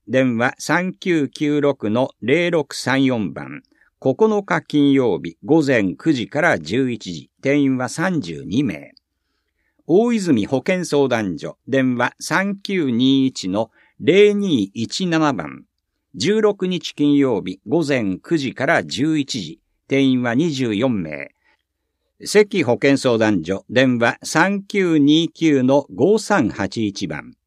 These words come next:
二十六日月曜日午前九時から十一時。定員は二十四名です。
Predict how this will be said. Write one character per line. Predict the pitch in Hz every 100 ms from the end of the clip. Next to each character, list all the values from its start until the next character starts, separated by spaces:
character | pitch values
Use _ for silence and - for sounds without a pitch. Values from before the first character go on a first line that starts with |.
| _
二 | 117 165
十 | 151 135 107
六 | 98 98 139
日 | 131 - 113
月 | 104 - 131
曜 | 127 113 82
日 | 95 -
午 | 127 151
前 | 131 123 101 92
九 | 190 196
時 | 147
か | -
ら | 156 123
十 | 139 - 165
一 | 143 -
時。 | 170 - -
定 | 123
員 | 117 113
は | 101 110
二 | 120 107
十 | 85 73
四 | 65 156
名 | 139 55
で | -
す。 | - -